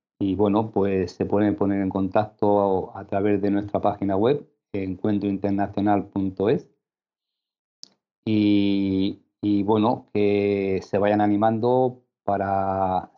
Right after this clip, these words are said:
si podemos realizar la próxima marcha, la quinta marcha integral, pues que, que se vayan, que se vayan alistando, que, que van a, van a, a llevar unas, van a sufrir unas emociones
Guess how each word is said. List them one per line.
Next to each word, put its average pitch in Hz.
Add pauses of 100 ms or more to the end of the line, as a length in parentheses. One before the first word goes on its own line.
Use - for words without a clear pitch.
si 101
podemos 101
realizar 104
la 101
próxima 101
marcha, 120
la 95
quinta 101
marcha 101
integral, 101
pues 98
que, 95 (720)
que -
se -
vayan, 98 (180)
que -
se -
vayan 110
alistando, 87 (260)
que, 92
que 95 (400)
van 107
a, 113 (100)
van 113
a, 113 (480)
a 107
llevar 104
unas, 107 (320)
van 117
a 120
sufrir 123
unas 113
emociones 120